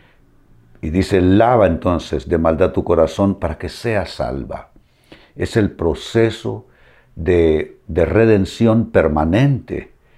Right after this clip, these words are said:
que se hace en nuestras vidas. Somos salvos de nuestros pecados al recibir a Cristo, pero también hay un proceso de redención, hay un proceso de salvación que constantemente se está llevando a cabo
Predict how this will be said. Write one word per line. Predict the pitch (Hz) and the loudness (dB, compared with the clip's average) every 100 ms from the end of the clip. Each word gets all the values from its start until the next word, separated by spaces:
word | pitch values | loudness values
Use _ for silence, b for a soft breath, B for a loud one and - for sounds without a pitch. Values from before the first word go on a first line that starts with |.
| _ _ _ | _ _ _
que | 87 | -4
se | - 82 | 0 2
hace | 90 98 104 | 2 0 -2
en | |
nuestras | 90 - 80 69 | -2 -2 -4 -2
vidas. | 98 104 78 | 0 2 0
Somos | 82 98 - | -2 -4 0
salvos | 131 135 147 | 0 2 2
de | 143 | 2
nuestros | 131 - 92 | 0 0 -4
pecados | - 85 - 110 123 117 90 | -2 -4 2 4 4 4 0
al | |
recibir | 80 78 85 98 | -2 -2 0 0
a | 98 | 0
Cristo, | 107 120 120 135 - B B B B | 2 2 4 0 0 B B B B
pero | 87 | -2
también | 85 87 92 110 | 0 0 2 4
hay | 117 123 | 6 6
un | 117 | 4
proceso | 101 95 113 104 | 2 0 -2 0
de | 117 101 | 2 2
redención, | 87 82 80 76 - 127 123 82 71 | 2 0 -2 -4 -6 -4 -2 -4 -4
hay | 80 | -4
un | 87 | -4
proceso | - 90 110 104 110 92 B B B | -4 -6 -4 -2 0 0 B B B
de | 80 | -6
salvación | 87 92 85 80 - 113 110 | -2 0 0 0 -2 -2 0
que | 110 | -2
constantemente | - 78 104 95 98 101 98 98 | -2 -4 -2 0 0 0 0 -4
se | 92 | -4
está | - | 0
llevando | 95 95 98 98 | 4 4 4 2
a | 92 | 2
cabo | 107 113 107 | 4 4 2